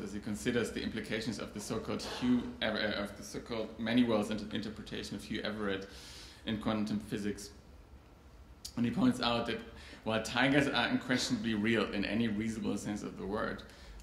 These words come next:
they are certainly not part of the basic ontology of any physical theory. Um, that means there might be no such thing as a tiger itself, but he instead proposes that a tiger constitutes something akin to an ontology of a higher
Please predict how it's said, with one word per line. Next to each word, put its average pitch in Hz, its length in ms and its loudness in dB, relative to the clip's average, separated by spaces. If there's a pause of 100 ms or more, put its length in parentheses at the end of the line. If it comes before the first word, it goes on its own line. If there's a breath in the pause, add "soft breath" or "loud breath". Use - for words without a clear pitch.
they - 80 -2
are 98 60 -2
certainly 123 420 6
not 110 340 4
part 110 220 4
of 104 100 2
the 101 60 -2
basic 98 400 -2
ontology 104 460 -4
of 104 160 -6
any 101 180 0
physical - 440 -8
theory. - 440 -8 (1300 loud breath)
Um, 101 320 2 (600 loud breath)
that 120 140 2
means 127 460 10 (420 loud breath)
there 113 160 0
might 127 220 8
be 127 80 6
no 117 220 6
such 123 260 2
thing 117 300 0
as 104 100 0
a 101 80 0
tiger 107 460 0
itself, - 600 -4 (1200 loud breath)
but 110 120 0
he 104 200 0 (280)
instead 110 360 0
proposes 107 600 0
that 104 100 -2
a 104 60 0
tiger 107 480 2 (100)
constitutes - 600 -6 (140)
something 104 420 -4
akin 104 320 -4
to 110 100 -4
an 104 80 0
ontology 107 480 -2
of 95 120 0
a 107 40 -2
higher 104 300 -2